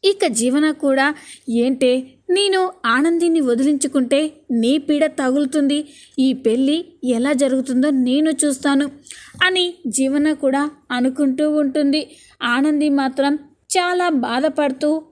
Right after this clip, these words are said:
ఏడ్చుకుంటూ రోడ్డుపై నుండి నడుచుకుంటూ వెళ్తూ ఉంటుంది. అలా వెళ్తూ ఉంటే ఇంతలోనే అటునుంచిగా ఒక, ఒక మనిషి వస్తూ ఉంటాడు. అతను రోడ్డు దాటుతూ ఉండగా పరధ్యానంగా ఉండడంతో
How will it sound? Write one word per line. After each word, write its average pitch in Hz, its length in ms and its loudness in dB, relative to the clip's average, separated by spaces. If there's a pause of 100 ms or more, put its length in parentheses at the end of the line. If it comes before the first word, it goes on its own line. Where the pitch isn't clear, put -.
(120)
ఏడ్చుకుంటూ 311 880 0 (220)
రోడ్డుపై 277 520 0
నుండి 277 420 0 (340)
నడుచుకుంటూ 277 760 0
వెళ్తూ 277 600 0
ఉంటుంది. 285 520 0 (440)
అలా 349 300 0
వెళ్తూ 302 580 0
ఉంటే 277 400 0 (340)
ఇంతలోనే 330 760 0 (200)
అటునుంచిగా 302 840 0 (160)
ఒక, 277 340 0 (120)
ఒక 285 200 -2
మనిషి 294 580 0 (160)
వస్తూ 247 440 -2
ఉంటాడు. 302 480 0 (560)
అతను 370 440 0 (160)
రోడ్డు 269 320 2
దాటుతూ 262 560 -2
ఉండగా 285 500 0 (360)
పరధ్యానంగా 359 800 2
ఉండడంతో 285 800 0